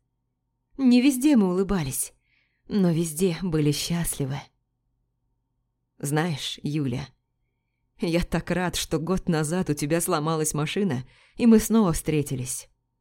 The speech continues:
Я благодарен Тимофееву, который не заключил со мной сделку и отзывался не лучшим образом".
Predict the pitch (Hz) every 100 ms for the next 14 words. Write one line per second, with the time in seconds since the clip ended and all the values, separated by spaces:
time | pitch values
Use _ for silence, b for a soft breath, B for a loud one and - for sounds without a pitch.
0 | _ _ _ _ _ - 165 160 165 170
1 | 175 170 170 165 156 151 214 208 143 131
2 | 156 175 170 180 185 214 247 - 226 -
3 | 147 143 143 147 190 202 135 B B B
4 | 262 240 185 190 156 175 - 185 220 226
5 | 175 143 - 202 147 120 123 120